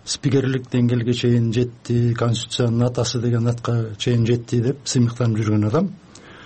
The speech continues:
Э, мына мындай ишке кабыкталып калганы бул бир коомубуздагы азыркы акыбалдын терең ойлонто турган маселе.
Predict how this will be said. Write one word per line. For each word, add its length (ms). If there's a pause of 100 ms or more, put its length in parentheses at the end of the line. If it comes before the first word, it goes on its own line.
(460)
Э, 180
мына 300
мындай 420
ишке 300
кабыкталып 800
калганы 520 (140)
бул 240
бир 180 (1120)
коомубуздагы 880
азыркы 320
акыбалдын 600 (460)
терең 300
ойлонто 260
турган 320
маселе. 320